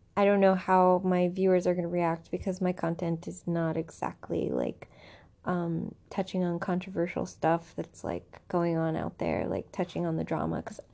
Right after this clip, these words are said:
I personally like to stay away from drama. Um, but I did have to put my two cents in because I felt like, you know, it was, it was something that was on my chest and I needed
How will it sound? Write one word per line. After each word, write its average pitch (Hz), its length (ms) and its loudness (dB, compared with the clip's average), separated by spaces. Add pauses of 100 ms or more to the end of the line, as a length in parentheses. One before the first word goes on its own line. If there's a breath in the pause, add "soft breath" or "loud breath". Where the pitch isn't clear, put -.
(320 loud breath)
I 294 60 0
personally 233 480 6
like 175 220 0
to 180 80 -4
stay 175 200 -4
away 160 180 0
from 180 200 -10
drama. - 500 -8 (480 loud breath)
Um, 180 600 -2 (380)
but 180 340 0 (100)
I 214 80 2
did 254 220 0
have 262 180 -4
to 233 80 0
put 220 180 -2
my 214 120 2
two 220 160 2
cents 202 320 -4
in 180 200 0
because - 520 -4 (100)
I 190 80 -2
felt 190 260 -2
like, 180 440 -2 (480)
you 180 100 -2
know, - 340 -6
it - 40 -10
was, 185 260 -12 (600)
it 196 40 0
was 185 280 -2
something 185 640 -4 (500)
that 185 360 -6
was 180 500 -8 (460)
on 190 140 2
my 180 80 2
chest - 300 -6
and 175 80 -4
I 170 40 -2
needed 170 240 -4